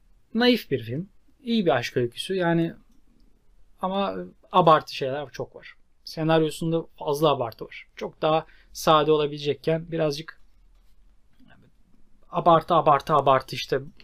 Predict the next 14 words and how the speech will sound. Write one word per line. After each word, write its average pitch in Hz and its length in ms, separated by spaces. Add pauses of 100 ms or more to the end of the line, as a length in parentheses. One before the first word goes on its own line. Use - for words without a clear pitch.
(180)
üstüne 170 460
bu 165 120
oldu, 131 320
üstüne 170 360
bir 156 60
de 165 140
bu 165 120
oldu. 123 300
Bu, 151 340 (220)
yani 180 160 (260)
hele 180 220
son 190 220
sahnesi 151 640 (760)
yani 151 340